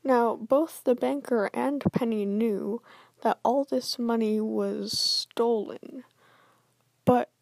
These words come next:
how would they ever give it back? The road agent surely wouldn't tell them, and the people they would ask surely would all say,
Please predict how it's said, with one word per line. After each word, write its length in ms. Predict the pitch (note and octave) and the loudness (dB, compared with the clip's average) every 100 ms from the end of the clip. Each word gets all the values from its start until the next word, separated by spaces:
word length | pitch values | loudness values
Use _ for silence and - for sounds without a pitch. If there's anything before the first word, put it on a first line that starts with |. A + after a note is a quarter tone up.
| _ _ _ | _ _ _
how 280 | - - C4 | -14 -2 2
would 180 | F4 E4 | 4 2
they 140 | C#4+ C4 | 0 0
ever 280 | B3 A3+ | 0 -2
give 180 | A3 G#3+ | -2 -2
it 180 | - - | -4 -2
back? 540 | B3+ B3+ - - - - _ - | 0 0 -4 -20 -20 -20 _ -2
The 100 | A3+ | 2
road 300 | G#3 C4+ C#4 | 4 2 2
agent 380 | G#3 G#3 G#3 - | -2 -4 -8 -6
surely 400 | - A3+ A3+ G3+ | 0 0 2 0
wouldn't 320 | G3 F#3 - | -2 -4 -8
tell 280 | A3 G#3+ G#3+ | -2 0 0
them, 440 | - - A3 B3 _ _ - - _ - | -4 -4 -6 -8 _ _ -20 -20 _ 0
and 460 | A3 G#3 G3+ G3 - _ _ _ - | 2 2 0 -4 -8 _ _ _ -10
the 120 | A3+ | -4
people 580 | A3 B3 A3+ A3+ A3 - _ _ _ _ _ _ G#3+ | 0 0 0 0 0 -4 _ _ _ _ _ _ -6
they 120 | - G3+ | 2 2
would 180 | G3 - - | 2 -4 -4
ask 640 | C#4 A#3+ A3+ - - - | -2 -2 -4 -8 -12 -16
surely 460 | - - B3 A#3+ A3 | -14 -2 0 2 0
would 220 | G#3+ G#3 | -2 -4
all 180 | G#3 A3 | -4 -4
say, 480 | - - A3 G#3+ | -6 -2 -2 -2